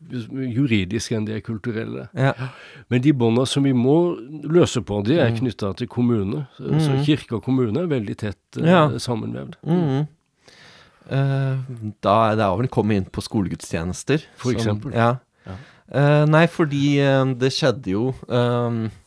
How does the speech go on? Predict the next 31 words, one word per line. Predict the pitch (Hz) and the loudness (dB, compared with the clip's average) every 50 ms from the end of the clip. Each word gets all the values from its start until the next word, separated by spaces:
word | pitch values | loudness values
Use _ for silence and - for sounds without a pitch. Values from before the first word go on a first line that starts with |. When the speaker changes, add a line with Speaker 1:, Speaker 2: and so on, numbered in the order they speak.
| _ - - - - - - _ - | _ -20 -20 -20 -20 -20 -14 _ -2
Speaker 2:
jeg | 120 120 | -2 -2
har | - - 127 101 98 117 | 2 2 4 4 4 4
jo | 127 131 | 2 2
fått | 127 - - - - - - - | 0 -2 -10 -10 -10 -10 -10 -6
brev, | - - 101 92 98 104 98 107 101 92 85 78 - - _ - | -4 -2 0 2 2 2 2 0 -2 -4 -4 -8 -12 -16 _ -8
brev | - 104 104 104 | -4 -2 0 0
hjem | 104 92 87 87 | 0 0 -2 -2
fra | 87 - 92 90 | -4 -6 -6 -6
skolen | - - 117 98 82 82 85 92 92 80 - - | -4 -2 -2 -2 -2 -4 -4 -4 -6 -6 -6 -8
noen | - 95 98 | -6 -4 -2
ganger, | 92 85 85 85 87 87 - - - _ - - - - - - - | -2 -2 -4 -4 -6 -8 -10 -12 -18 _ -20 -20 -20 -20 -20 -12 -6
eh, | 98 110 110 107 107 104 | -4 -2 0 0 0 0
hvor | 101 107 110 | 0 0 0
jeg | 110 107 107 | 0 0 0
skal | - - - 107 104 107 | -4 -6 -4 -2 -2 -2
krysse | - - - 127 - - - - 98 | -2 -2 -4 -4 -4 -6 -6 -4 -4
av | 76 87 95 101 98 - | -2 -2 -2 -2 -4 -2
på | - 120 113 80 98 95 | 0 0 2 2 2 0
om | 90 95 107 104 | 0 0 -2 0
min | 98 95 104 | 0 -2 -2
sønn, | 110 - - 139 151 196 233 226 208 170 - _ - - - - - - - | -2 0 4 6 8 8 8 6 4 2 0 _ -14 -18 -18 -18 -18 -10 -4
eh, | 113 117 110 104 107 110 110 | 0 2 2 2 2 2 0
skal | - - - 110 107 107 117 | -2 0 0 2 4 6 6
være | 120 110 98 90 87 | 8 6 6 4 2
i | 92 | -2
den | - 71 101 104 107 | -2 -2 -2 -4 -4
kristne | - - - 123 120 - - - - 104 87 | -4 -6 -4 -4 -2 -2 -2 -4 -4 -4 -2
flokken, | - - 117 - - _ - 180 220 247 302 330 - 277 269 214 - | 0 0 -2 -2 -2 _ 6 8 10 10 8 6 4 0 -6 -8 -4
eller | - 117 110 110 110 113 | 0 0 2 2 4 2
de | 117 110 107 98 98 - 117 127 113 113 131 - - - | 0 0 -4 -10 -12 -12 -12 -10 -4 -2 -2 0 2 2
andre, | 135 117 110 95 98 - - 92 95 | 2 2 2 2 0 0 0 -2 -2